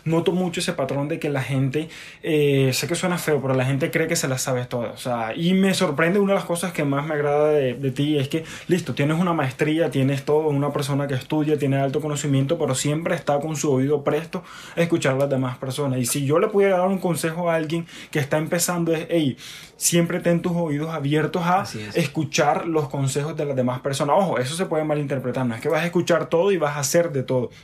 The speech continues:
Speaker 1: Es importante que escuches y que logres filtrar l-, el conocimiento o los consejos que te da la gente.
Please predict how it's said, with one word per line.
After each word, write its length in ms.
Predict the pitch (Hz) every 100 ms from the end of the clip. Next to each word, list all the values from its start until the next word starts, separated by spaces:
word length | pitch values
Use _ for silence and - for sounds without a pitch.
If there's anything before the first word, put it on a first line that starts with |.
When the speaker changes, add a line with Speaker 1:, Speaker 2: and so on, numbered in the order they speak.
| _ _ _ _ _ -
Speaker 1:
Es 100 | 160
importante 560 | 185 175 170 175 175
que 140 | 170 139
escuches 600 | 127 - 196 196 220 - - -
y 80 | 175
que 160 | 160
logres 320 | 139 143 170 -
filtrar 760 | 170 139 123 139 143 - - _
l-, 420 | - 151 139 139 139
el 140 | 151
conocimiento 720 | 139 139 135 143 135 127 131
o 40 | 185
los 120 | 160
consejos 440 | 147 131 131 147
que 120 | 151 165
te 100 | 139
da 120 | 123
la 100 | 117
gente. 340 | 147 151 117